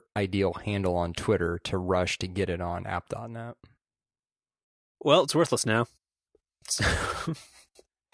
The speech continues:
Speaker 2: so my great username over there is, is gone.
Speaker 1: Did you get just your actual name?
Speaker 2: I did.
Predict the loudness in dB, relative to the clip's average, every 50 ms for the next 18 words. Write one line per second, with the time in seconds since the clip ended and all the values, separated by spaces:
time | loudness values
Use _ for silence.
0 | -16 -14 -12 -10 -6 0 4 6 8 8 8 8 8 8 6 6 6 4 4 4
1 | 2 2 2 2 0 0 0 0 0 0 -2 -2 -4 -6 -10 -10 -8 -8 -8 -8
2 | -8 -10 -14 _ _ _ _ _ _ _ _ _ _ _ _ _ _ _ _ _
3 | 0 2 2 4 4 4 4 4 4 2 2 0 0 2 2 4 4 4 4 2
4 | 2 0 -2 0 0 0 -2 0 -2 -2 -4 -4 -2 0 0 0 2 0 -4 -4
5 | -6 -10